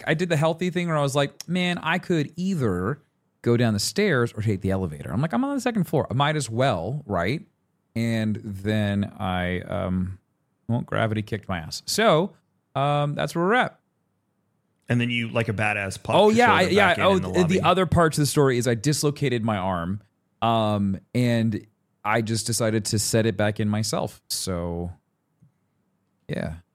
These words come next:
Speaker 1: that was fun.
Speaker 2: And if you, the, the funniest part, and I showed Danielle the, the messages that he was sending me 'cause I didn't know for, like, two, three days.
Speaker 1: I, I didn't really tell anybody.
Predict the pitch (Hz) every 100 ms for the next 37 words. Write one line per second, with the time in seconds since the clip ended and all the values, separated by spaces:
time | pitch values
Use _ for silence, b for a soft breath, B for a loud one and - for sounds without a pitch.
0 | _ _ _ _ 175 175 - 143 175 131
1 | 123 147 156 _ _ 123 135 147 123 -
2 | 147 160 151 - 127 107 - - 113 110
3 | 104 - 120 110 104 101 101 95 92 90
4 | - 98 95 98 - 95 90 92 90 92
5 | 87 98 90 85 82 80 - 131 - 117
6 | 135 104 110 104 95 80 - - 95 92
7 | 82 87 76 127 131 117 95 95 101 90
8 | 85 82 85